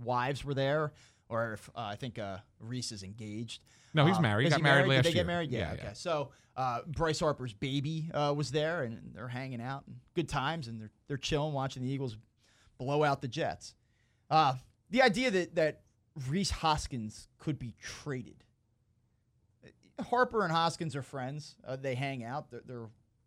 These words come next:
Speaker 1: wives like each other. Does any of that matter? I've seen that floated around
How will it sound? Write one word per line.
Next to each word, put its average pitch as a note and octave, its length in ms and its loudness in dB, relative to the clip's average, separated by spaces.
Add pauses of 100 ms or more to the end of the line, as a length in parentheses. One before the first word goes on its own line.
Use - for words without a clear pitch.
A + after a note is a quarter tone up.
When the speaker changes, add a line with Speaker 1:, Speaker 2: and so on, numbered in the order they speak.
(140)
Speaker 1:
wives A2+ 360 -4
like A#2 240 -8
each D3 160 -8
other. D#3 280 -6 (380)
Does F#3 120 -16
any A4 180 -12
of A4+ 60 -4
that F3 200 2
matter? C3 400 -10 (340)
I've - 120 0
seen F4+ 160 -4
that D#4+ 160 2
floated A3+ 340 2
around D#3+ 380 2